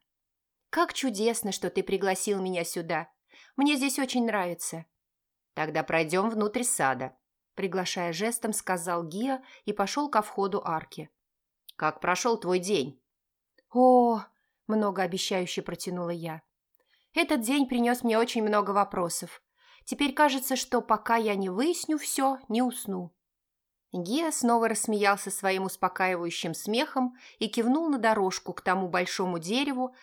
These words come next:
за которым я просидела на скамье основную часть праздника Дня жизни. «Что ж, э, я готов к твоим вопросам»,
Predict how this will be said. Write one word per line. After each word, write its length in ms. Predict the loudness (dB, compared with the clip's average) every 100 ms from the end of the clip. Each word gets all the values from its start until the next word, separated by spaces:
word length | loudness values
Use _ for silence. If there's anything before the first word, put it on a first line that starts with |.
| -10
за 120 | -4
которым 440 | -2 0 0 0 0
я 140 | -2
просидела 600 | -2 -6 -6 -2 -2 0
на 100 | -4
скамье 520 | -4 -2 -2 0 0
основную 480 | -2 0 -2 0 -4
часть 340 | -2 -4 -4
праздника 500 | -2 -2 -2 -6 -8
Дня 280 | -8 -4 -4
жизни. 520 | -4 -6 -8 -10 -12 -16 _ _ _ _ _ _ _ _ _
«Что 320 | -12 -6 -6
ж, 180 | -4 -6
э, 300 | -6 -6 -2
я 180 | 0 2
готов 340 | 2 2 0
к 40 | 0
твоим 300 | 2 2 4
вопросам», 720 | 2 2 0 0 -4 -8